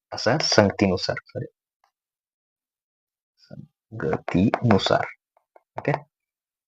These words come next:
तर तुम्ही उत्तरामध्ये कोणता भाग लिहिणं अपेक्षित आहे? तर एवढाच भाग लिहिणं तुम्ही अपेक्षित आहे.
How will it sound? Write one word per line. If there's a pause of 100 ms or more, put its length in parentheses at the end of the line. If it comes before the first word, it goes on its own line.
(240)
तर
तुम्ही
उत्तरामध्ये
कोणता
भाग
लिहिणं
अपेक्षित
आहे?
तर (100)
एवढाच
भाग
लिहिणं
तुम्ही
अपेक्षित
आहे.